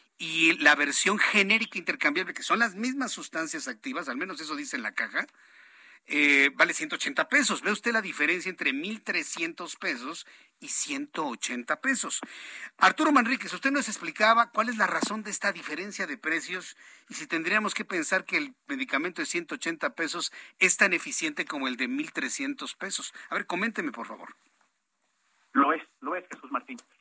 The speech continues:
Speaker 2: Mira, en México existen dos tipos de medicamentos. Los medicamentos de patente, es decir, aquellos que están protegidos precisamente por el derecho de la propiedad industrial, respecto de los cuales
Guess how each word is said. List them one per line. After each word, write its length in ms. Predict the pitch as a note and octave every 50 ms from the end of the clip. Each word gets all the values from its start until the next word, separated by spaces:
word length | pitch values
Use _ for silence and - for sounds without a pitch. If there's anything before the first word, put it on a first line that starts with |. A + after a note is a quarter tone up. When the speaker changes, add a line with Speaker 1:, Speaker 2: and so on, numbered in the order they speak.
| _ _ _ _ _ _
Speaker 2:
Mira, 260 | - F3+ D#3+ C#3+ - - _
en 140 | E3+ D#3+ F#3+
México 420 | A3 B3 - C#4 B3+ - - G#3
existen 560 | F3+ D3+ - - G3+ G3+ - - G3+ G3+ G#3+ - _ _ - -
dos 220 | F4+ F#4 - -
tipos 320 | - G3 - - E3 D3+
de 60 | D3 B2
medicamentos. 600 | A#2+ A2+ G#2+ G#2+ - G#2 G#2 G#2 F2+ - _ - - _ _ _ _ _ _ _ _ _ _ - - -
Los 180 | - D3+ -
medicamentos 680 | D#3 D#3+ - - - - D3+ D#3+ F#3+ A3 - B3 A#3 G#3+
de 80 | A3+ A#3
patente, 580 | - A#3 A#3+ - - B3 B3 - - - B3 - _ _ _ _ -
es 140 | C#3 C3
decir, 380 | - C#3+ B2 - - C#3 D3+ - _
aquellos 340 | B2 B2 - C#3 C3 D3+ D3+
que 100 | - C#3
están 300 | - - C#3 C3+ C3+ C3 - _
protegidos 720 | - D3+ C#3+ - - D#3 - - - E3 F#3+ F3+ D#3 -
precisamente 600 | - B2 A#2 - C#3+ C3+ - D3 C#3+ C#3 - -
por 160 | - - C4 A#3
el 80 | G#2+
derecho 320 | G#3+ A3 A3 A#3+ - - B2
de 80 | B3
la 80 | - A3
propiedad 340 | - G#2+ - - G#2+ A2+ B2+
industrial, 560 | C#3 C#3+ B2+ - - _ - A#2 B2 - - _ _ _ _ _ _ _ _
respecto 520 | - D#3 D3+ - - - - - - F#3+
de 80 | F#3 F3+
los 120 | E3 -
cuales 320 | - - F3 F3+ G3 G3